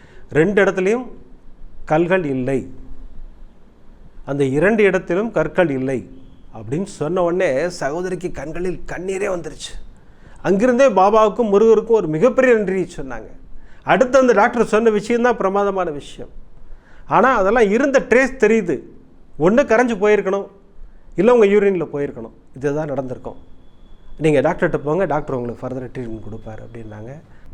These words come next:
அந்த ஸ்கேன் ரூம்லேருந்து வெளியில வந்த உடனே அந்த எதிர்த்தாப்புல இருக்கிற பாபாட்ட நேரா ஓடி போய் அவர் பாதங்களை தொட்டு வணங்கி சகோதரி ஒரு மிகப்பெரிய நன்றியை பாபாவுக்கு சொன்னாங்க.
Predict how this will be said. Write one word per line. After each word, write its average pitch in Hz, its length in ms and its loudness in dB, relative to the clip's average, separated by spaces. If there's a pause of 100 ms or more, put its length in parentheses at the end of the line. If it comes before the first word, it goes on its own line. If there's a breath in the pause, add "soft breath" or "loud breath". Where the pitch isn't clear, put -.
(120 soft breath)
அந்த 147 300 2
ஸ்கேன் 214 240 2
ரூம்லேருந்து 220 460 4
வெளியில 233 240 2
வந்த 208 260 0
உடனே 208 240 0
அந்த 190 140 0
எதிர்த்தாப்புல 214 340 2
இருக்கிற 180 260 -2
பாபாட்ட 170 420 0
நேரா 175 340 0
ஓடி 180 260 0
போய் 196 120 0
அவர் 151 160 -2
பாதங்களை 156 500 -2
தொட்டு 135 280 -6
வணங்கி 139 600 -2
சகோதரி 151 420 -2
ஒரு 123 160 -4
மிகப்பெரிய 160 440 -2
நன்றியை 131 380 -4
பாபாவுக்கு 117 420 -10
சொன்னாங்க. 123 400 -10